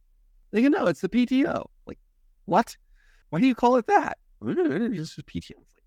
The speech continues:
"No, it's a P T A." <laughs> It's like, that's just what it is. Stop this renaming stuff. But, uh, <laughs> I wanna know how many people in this town are Azazel followers.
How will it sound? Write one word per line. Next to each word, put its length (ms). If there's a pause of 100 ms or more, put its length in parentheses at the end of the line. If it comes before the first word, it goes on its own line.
(160)
"No, 320
it's 120
a 60
P 180
T 260
A." 340 (320)
<laughs> 80 (360)
It's 220
like, 160 (240)
that's 160
just 240
what 80
it 80
is. 480 (360)
Stop 360 (320)
this 260
renaming 600
stuff. 280 (540)
But, 260
uh, 260 (440)
<laughs> 60 (680)
I 140
wanna 220
know 160
how 160
many 160
people 400
in 80
this 180
town 480 (260)
are 460 (500)
Azazel 640
followers. 760